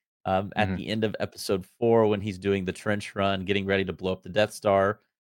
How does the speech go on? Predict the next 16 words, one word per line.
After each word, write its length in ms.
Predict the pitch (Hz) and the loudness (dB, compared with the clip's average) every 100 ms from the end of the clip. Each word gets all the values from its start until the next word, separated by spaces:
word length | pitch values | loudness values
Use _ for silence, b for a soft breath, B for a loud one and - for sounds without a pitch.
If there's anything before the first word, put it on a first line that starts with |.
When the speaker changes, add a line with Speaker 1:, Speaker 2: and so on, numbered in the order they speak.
| _ - | _ -2
Speaker 1:
Uh, 80 | 123 | 2
this 200 | 147 190 | 2 2
is 120 | 190 | 2
another 280 | 151 131 135 | 4 6 6
one 120 | 123 | 6
of 100 | 113 | 4
those 200 | 113 107 | 2 0
scenes 420 | - 107 107 98 | -4 -6 -6 -6
that 140 | 104 98 | -2 0
I 80 | |
was 160 | 95 98 | 0 -2
like, 160 | 104 - 120 | -10 -14 -4
"Man, 260 | 123 113 | -2 0
the 180 | 107 120 | -2 -2
O 180 | 123 143 | 4 4
G, 540 | 131 135 151 143 135 | 2 -4 -4 -2 -4